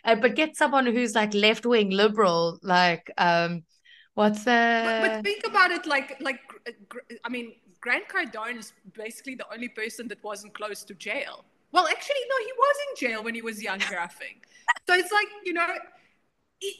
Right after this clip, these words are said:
Speaker 2: it's amazing. 'Cause, I mean, if you think about it, both Andrew Tate and Trump now, I mean,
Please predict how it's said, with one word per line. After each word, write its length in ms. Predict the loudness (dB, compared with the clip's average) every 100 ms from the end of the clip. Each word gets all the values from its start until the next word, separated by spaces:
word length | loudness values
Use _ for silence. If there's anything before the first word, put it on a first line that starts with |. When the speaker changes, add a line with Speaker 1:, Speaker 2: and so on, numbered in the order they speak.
| -10
Speaker 2:
it's 160 | -8
amazing. 560 | -8 -6 -6 -8 -12 -8
'Cause, 160 | -4
I 60 | -2
mean, 280 | -4 -6 -12 _ -18
if 120 | -16
you 80 | -8
think 180 | -6 -2
about 220 | 0 0
it, 120 | -2
both 240 | -4 -6 -6
Andrew 240 | -8 -8 -8
Tate 280 | -6 -6 -6
and 220 | -10 -12 -16
Trump 360 | -12 -10 -10 -8
now, 320 | -8 -6 -8
I 40 |
mean, 320 | -10 -12 -14